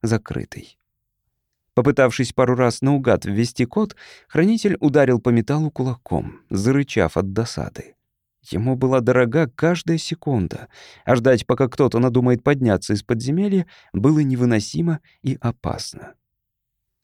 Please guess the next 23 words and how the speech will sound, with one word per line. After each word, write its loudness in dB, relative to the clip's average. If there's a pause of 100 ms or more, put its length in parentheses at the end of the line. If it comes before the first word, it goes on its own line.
Собираясь 4
вернуться 0
наверх -2
и -4
привести 0
наемника 2
в -6
чувство, -2 (460)
Хелс 0
случайно 2
заметил 0
движение 2
в 0
дальнем 2
углу -2
склада -2 (340)
и, 2
ускорившись, -2
быстро 0
обогнул 0 (120)
ящики. -8 (680)
За 2
ними 2